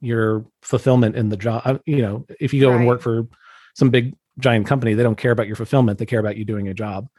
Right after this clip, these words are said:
Speaker 1: And so
Speaker 2: Right.
Speaker 1: then it's on each person to find that fulfillment for themselves. This is,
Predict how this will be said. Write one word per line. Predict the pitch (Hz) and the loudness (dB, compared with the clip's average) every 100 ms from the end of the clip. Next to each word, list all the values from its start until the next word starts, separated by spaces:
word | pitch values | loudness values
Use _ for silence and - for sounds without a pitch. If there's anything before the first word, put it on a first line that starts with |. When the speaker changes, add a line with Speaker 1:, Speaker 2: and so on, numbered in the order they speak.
| _ - 214 | _ -16 -4
Speaker 1:
And | 196 | 2
so | 143 | 4
Speaker 2:
Right. | |
Speaker 1:
then | 131 117 | 4 4
it's | 117 - | 0 -2
on | 143 120 | 0 2
each | 104 | 2
person | - 127 120 107 | 0 0 0 -2
to | 101 117 98 107 _ _ _ _ | 0 -2 -2 -6 _ _ _ _
find | 123 110 | 0 0
that | - | 0
fulfillment | 104 113 107 - | -2 0 0 -4
for | |
themselves. | 101 95 127 104 - _ _ | -6 -4 -4 -6 -10 _ _
This | 131 127 | -4 -2
is, | 123 | -2